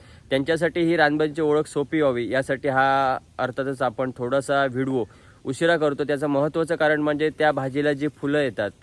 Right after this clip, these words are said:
ज्या वेलीला जी फुलं येतात, वेलवर्गीय ही रानभाजी आहे आणि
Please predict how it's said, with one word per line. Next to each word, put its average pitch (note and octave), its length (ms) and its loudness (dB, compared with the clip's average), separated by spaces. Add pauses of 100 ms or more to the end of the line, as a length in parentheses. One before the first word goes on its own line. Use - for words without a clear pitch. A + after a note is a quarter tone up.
(300)
ज्या C3+ 240 4
वेलीला C#3 420 2
जी D3 160 -4
फुलं C#3 280 -2
येतात, A2+ 240 -2 (120)
वेलवर्गीय C#3+ 560 0
ही C#3+ 160 0
रानभाजी B2+ 460 0
आहे G#2+ 280 -2 (460)
आणि C3 200 0